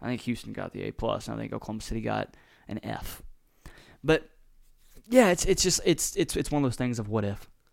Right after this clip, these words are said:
What if you don't trade him? I don't know. It's, it's just something in-, interesting to, interesting to think about here. Well, um,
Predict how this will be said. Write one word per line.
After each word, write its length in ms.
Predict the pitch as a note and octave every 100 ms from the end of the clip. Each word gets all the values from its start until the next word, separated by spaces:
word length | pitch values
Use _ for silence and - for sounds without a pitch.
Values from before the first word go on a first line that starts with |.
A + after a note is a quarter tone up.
| _ _ _ -
What 140 | C3+
if 160 | C3 A#2+
you 40 |
don't 220 | A2 G#2
trade 220 | - A2 A2+
him? 180 | A2+ - _ _ _ _ -
I 20 |
don't 100 | A#2+
know. 180 | A#2 A2+ - _ _ _ _ _ -
It's, 140 | C#3 D3
it's 180 | D#3
just 160 | E3 C#3+
something 180 | C#3+ B2
in-, 140 | A#2
interesting 520 | A#2+ A2 C#3 A2+ A2 G#2+
to, 260 | G#2 G#2+ - _ _ -
interesting 340 | D3 C3 C3+
to 60 | A#2
think 220 | A2+ G#2+
about 280 | G#2+ G#2 G#2
here. 280 | G#2+ G#2+ - - _ _ _ _ - - - - - - - - - - - - - - _ -
Well, 360 | D#3+ D#3+ - D3+ - - -
um, 520 | C#3 C3+ B2+ A2+